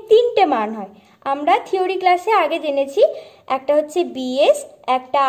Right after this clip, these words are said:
আইএস আর একটা এফএস, অর্থাৎ ব্যাক সাইড, ইন্টারমিডিয়েট সাইড আর একটা ফোর সাইড। ব্যাক সাইডটা কি?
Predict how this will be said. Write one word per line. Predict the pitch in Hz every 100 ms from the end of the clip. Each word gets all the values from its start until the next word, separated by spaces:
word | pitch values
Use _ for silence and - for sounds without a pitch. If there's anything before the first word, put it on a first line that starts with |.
| 247
আইএস | 247 349 622 - -
আর | 262 254
একটা | 254 440 381
এফএস, | - 208 - - 233
অর্থাৎ | 233 359 587 - - _ _ - 220
ব্যাক | 240 240 -
সাইড, | 359 349 571 - - - - 320
ইন্টারমিডিয়েট | 349 415 480 427 320 269 254 254
সাইড | 277 254 466 - -
আর | 254 254
একটা | 254 427 622 - - -
ফোর | - 427 392 -
সাইড। | 247 185 - _ _ _ _ _ _
ব্যাক | 262 320 349 -
সাইডটা | 440 440 440
কি? | -